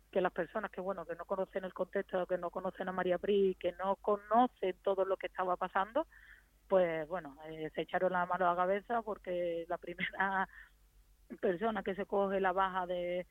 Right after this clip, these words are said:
de maternidad, en este caso, pues fui yo. Pero bueno, eh,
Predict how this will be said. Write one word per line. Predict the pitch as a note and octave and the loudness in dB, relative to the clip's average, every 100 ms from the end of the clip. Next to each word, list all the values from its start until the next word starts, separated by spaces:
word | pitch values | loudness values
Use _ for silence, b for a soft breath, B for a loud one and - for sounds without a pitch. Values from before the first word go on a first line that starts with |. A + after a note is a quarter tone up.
| B B B B - | B B B B -6
de | G3+ | -4
maternidad, | F#3+ F3+ F3+ F3+ F3+ F#3+ B3 | -2 -2 -2 -2 -4 -2 -2
en | A#3 | -4
este | - | -6
caso, | G#3 A#3+ - E4 E4 - | -4 -4 -4 -2 -2 -2
pues | G3 F3+ E3 D#3+ | 0 2 2 -2
fui | - F#3 | -4 -4
yo. | A#3 E4+ _ | -4 -6 _
Pero | F#3+ F3 | -8 -4
bueno, | F#3 F#3+ D#3 - E3+ | -2 -4 -6 -16 -12
eh, | E3+ E3 D#3+ D#3+ D#3 E3+ | -8 -6 -6 -8 -8 -10